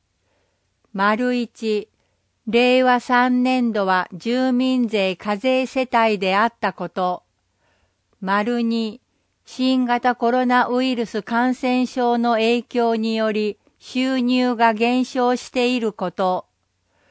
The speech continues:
丸三、世帯全員の収入、所得が住民税非課税相当となったこと。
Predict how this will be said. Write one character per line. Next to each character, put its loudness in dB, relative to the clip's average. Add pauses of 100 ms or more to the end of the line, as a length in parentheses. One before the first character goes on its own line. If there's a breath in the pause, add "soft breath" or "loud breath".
(480)
丸 0
三、 -2 (480)
世 -2
帯 4
全 2
員 0
の 0
収 -2
入、 -2 (300)
所 -6
得 -2 (360)
が 0
住 0
民 2
税 0
非 -12
課 2
税 0
相 -2
当 -2
と -4
な 0
っ -4
た -2
こ -8
と。 -6